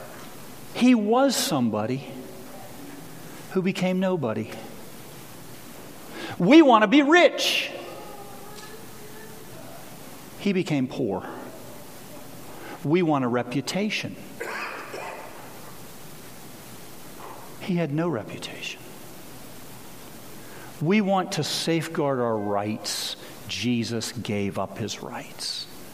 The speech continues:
We want to be free. Jesus gave up his freedom to become a slave. You see, everything our natural mind says is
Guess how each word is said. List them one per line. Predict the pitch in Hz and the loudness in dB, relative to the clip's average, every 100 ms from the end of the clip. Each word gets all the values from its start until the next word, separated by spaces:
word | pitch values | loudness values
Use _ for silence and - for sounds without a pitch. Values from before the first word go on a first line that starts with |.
| - - - - | -12 -12 -12 -2
We | 131 156 190 | 4 6 6
want | 180 170 165 | 6 4 4
to | 147 | 4
be | 131 123 | 4 2
free. | 127 - 143 143 135 123 117 104 - - - 117 | 2 -4 0 2 4 4 2 0 -4 -10 -10 -6
Jesus | - 143 151 131 139 - | -2 2 2 2 0 -2
gave | 123 107 127 131 | -4 0 2 2
up | 127 123 | 0 -2
his | 120 98 | -2 -2
freedom | - - 131 127 123 123 107 | -6 -2 2 4 4 2 0
to | |
become | 110 107 - 104 | -2 -4 -4 -4
a | 95 | -4
slave. | - - - - - - - - - - - - - - - - - - - - - - | -4 -4 -4 -6 -8 -8 -10 -10 -10 -12 -12 -12 -12 -12 -12 -12 -12 -12 -12 -12 -12 -6
You | - | -2
see, | 139 - 180 | 0 2 2
everything | 170 185 226 190 208 | 2 2 2 2 2
our | 180 | 2
natural | 160 156 165 - 170 156 | 4 4 2 0 0 2
mind | 143 143 147 147 143 | 2 2 4 4 2
says | - - 131 131 127 | 0 0 0 0 0
is | 131 113 | 0 0